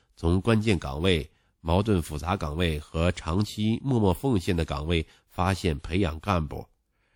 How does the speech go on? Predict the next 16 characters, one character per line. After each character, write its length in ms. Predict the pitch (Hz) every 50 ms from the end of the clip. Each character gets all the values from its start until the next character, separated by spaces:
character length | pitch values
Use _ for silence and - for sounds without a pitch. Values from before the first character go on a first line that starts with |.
| _ _ _
让 360 | - 92 87 85 80 80 80
想 300 | 76 - 82 73 76 76
干 240 | 76 110 104 95 90
事 140 | - 90 82
的 100 | 80 -
干 240 | - 87 85 73
部 320 | 69 69 64 62 - 57 - _ _ _ _ _ _
有 200 | - 85 76 73
机 240 | - - - 135 143
会， 240 | 135 - 104 - - _ _ _ _ _ _ _ _
能 280 | - 85 92 127 165 160
干 260 | - 147 117 95 90
事 140 | - - 95
的 140 | 80 80 -
干 220 | - 82 82 76
部 200 | 69 - -